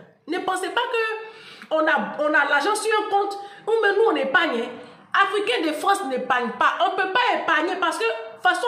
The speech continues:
on te paye là. C'est comme ça que tu dépenses. On n'épargne pas. Nous, là, on n'épargne pas. C'est blanc qui épargne. Nous, on n'épargne pas. On ne peut pas épargner.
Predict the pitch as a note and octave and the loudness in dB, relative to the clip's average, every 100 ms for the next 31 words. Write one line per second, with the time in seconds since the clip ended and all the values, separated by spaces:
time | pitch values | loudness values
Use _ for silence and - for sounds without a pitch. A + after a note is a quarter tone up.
0 | F#4+ D4+ - E4+ D#4 A3 C4+ - D4+ F4+ | 0 -2 -2 0 0 -2 -4 -4 -4 -4
1 | B3+ A#3 - G#3+ - - - - - - | -4 -4 -4 -4 -8 -10 -18 -20 -12 -2
2 | G4+ G4 G4+ G4+ G4 F#4 E4 - F#4+ D4 | 0 2 0 2 2 4 0 2 2 2
3 | G#4+ A#3+ B3 C4+ C4+ C4+ B3+ B3+ C#4+ A3+ | 0 0 -2 -4 -4 -4 -4 -4 -6 -6
4 | - - - D4+ A3 E4+ G#4+ - C4 A#3 | -8 -16 -8 -6 -2 0 0 -2 -4 -4
5 | C#4 A#3 E3 - - C#4 G4+ F4 D4+ - | -4 -4 -8 -14 -14 -4 2 2 2 -2
6 | C#4 C4 A#3 F4 F4+ D4+ - D4 - - | -2 -4 0 0 2 -2 -4 -2 -2 -2
7 | - A3 G#3 A3 - - | -4 -4 -4 -4 -6 -10